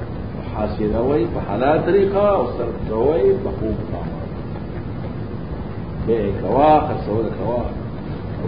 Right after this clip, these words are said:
بیا جماعت کې کینه مو ګوره. بعض کسان داسې وایي، سړی چې حج وکړي او حج قبول شي کنه، حج کوي. دته څه پکار دی خرڅول او صرف کوي. جماعت کې کینی، الله، الله دې کوي. صحابه کرام خرڅول کول کنه، حج نه یې کړی و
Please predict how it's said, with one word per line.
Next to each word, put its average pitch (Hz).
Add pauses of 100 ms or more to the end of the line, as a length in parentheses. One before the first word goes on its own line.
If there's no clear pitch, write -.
بیا 131
جماعت 131
کې -
کینه 127
مو 220
ګوره. 147 (380)
بعض 127 (100)
کسان 131
داسې 131
وایي، 156
سړی 151
چې 139
حج 151
وکړي 170
او 127
حج 127 (140)
قبول 120
شي 185
کنه، 185 (440)
حج 135 (180)
کوي. 131 (520)
دته -
څه 175 (100)
پکار 147
دی 131
خرڅول 123
او 113
صرف 110
کوي. 107
جماعت 147
کې 131
کینی، 240 (120)
الله، 143
الله 120
دې 104
کوي. 104 (800)
صحابه 139 (120)
کرام 165 (100)
خرڅول 147
کول 165
کنه، 226
حج 139
نه 156
یې 196
کړی 220
و 135